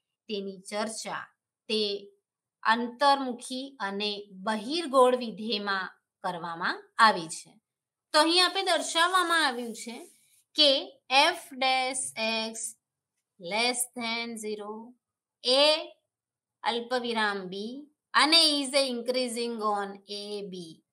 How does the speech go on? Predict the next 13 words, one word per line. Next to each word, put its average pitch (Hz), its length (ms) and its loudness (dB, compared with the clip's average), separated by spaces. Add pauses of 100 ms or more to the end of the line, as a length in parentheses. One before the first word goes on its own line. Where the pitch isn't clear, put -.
(320)
then 294 320 6 (340)
F 226 260 -2 (180)
dash 220 460 -8
X 196 240 -6 (640)
is 220 180 -2 (280)
greater 220 540 4
than 254 240 -2
zero, 190 500 -10 (120)
A 247 200 4
B 220 380 -6
is 208 460 -10
decreasing 240 640 -2
on 220 500 -6